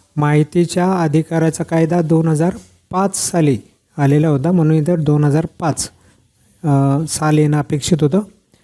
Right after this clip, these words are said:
यानंतर पहा, तिसरा यामधला प्रश्न होता, नाटो समोर युरोप दिला आहे.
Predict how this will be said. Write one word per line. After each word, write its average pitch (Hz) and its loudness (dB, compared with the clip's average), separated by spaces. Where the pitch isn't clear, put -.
यानंतर 175 2
पहा, 175 -2
तिसरा 180 -2
यामधला 170 0
प्रश्न - -2
होता, 170 0
नाटो 170 0
समोर 165 2
युरोप 160 2
दिला 156 2
आहे. 202 -2